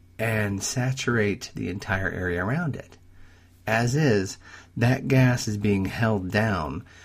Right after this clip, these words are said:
deep, deep, deep in the water so that all the water above it holds it down. But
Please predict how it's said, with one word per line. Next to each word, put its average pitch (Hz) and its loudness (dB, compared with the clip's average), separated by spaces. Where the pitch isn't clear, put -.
deep, 147 0
deep, 131 2
deep 131 0
in 113 0
the 101 -2
water 104 0
so 113 4
that 104 2
all 123 2
the 131 2
water 107 0
above 101 0
it 101 -2
holds 104 0
it - -4
down. 120 2
But 98 0